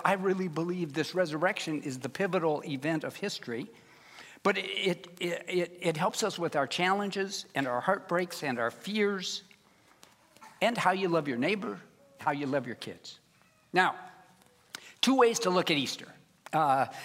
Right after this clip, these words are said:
a, a little bit like how you would look at a tree in your backyard. Okay? Now, if you wanna examine a tree in your backyard, you might get up close, six inches.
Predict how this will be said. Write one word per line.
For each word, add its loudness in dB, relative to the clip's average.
a, 2
a 0
little 4
bit 4
like 6
how 8
you 0
would 2
look 2
at 6
a -2
tree -2
in 2
your 2
backyard. 4
Okay? 0
Now, 4
if 0
you 0
wanna 2
examine 2
a 2
tree -2
in 0
your 2
backyard, 2
you 2
might 4
get 2
up 2
close, 0
six 0
inches. -4